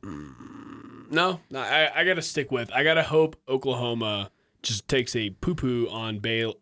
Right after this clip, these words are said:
on Baylor and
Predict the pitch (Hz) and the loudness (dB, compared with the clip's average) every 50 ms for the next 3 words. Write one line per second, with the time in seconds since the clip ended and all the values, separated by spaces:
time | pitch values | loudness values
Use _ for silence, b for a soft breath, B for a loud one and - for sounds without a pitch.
0 | _ - 120 123 120 113 123 127 127 117 104 101 98 98 101 - _ _ _ _ | _ -4 -2 -2 0 2 2 2 2 2 0 -2 -4 -6 -8 -10 _ _ _ _
1 | _ _ _ _ _ _ _ _ _ _ _ _ _ _ - 117 117 113 113 110 | _ _ _ _ _ _ _ _ _ _ _ _ _ _ -6 -4 -2 -2 0 -2
2 | 110 110 107 107 107 107 104 104 101 98 - - | -2 -2 -2 -2 -2 -2 -2 -4 -4 -4 -4 -6